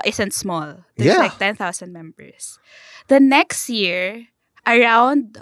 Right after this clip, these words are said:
Speaker 1: Holy Week, ito na
Speaker 2: Yeah.
Speaker 1: yung mga key points. Sumikat si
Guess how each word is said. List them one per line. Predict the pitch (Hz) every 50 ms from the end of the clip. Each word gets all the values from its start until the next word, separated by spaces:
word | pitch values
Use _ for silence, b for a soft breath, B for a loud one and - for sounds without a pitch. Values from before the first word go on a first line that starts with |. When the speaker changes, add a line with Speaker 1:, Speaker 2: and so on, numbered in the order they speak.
| _ - 240
Speaker 1:
Holy | 254 269 254 247 254 233 202
Week, | 190 180 180 - _ -
ito | 262 247 269 277 285
na | 294
Speaker 2:
Yeah. | 294 302
Speaker 1:
yung | 285 285 269
mga | 254 233 202 190 -
key | - 208 190
points. | - _ 175 170 165 170 170 170 - - - - b b b b b b b b b
Sumikat | - 277 277 285 294 294 - 302 302 -
si | - - 247 233 220 214 214 208 202 _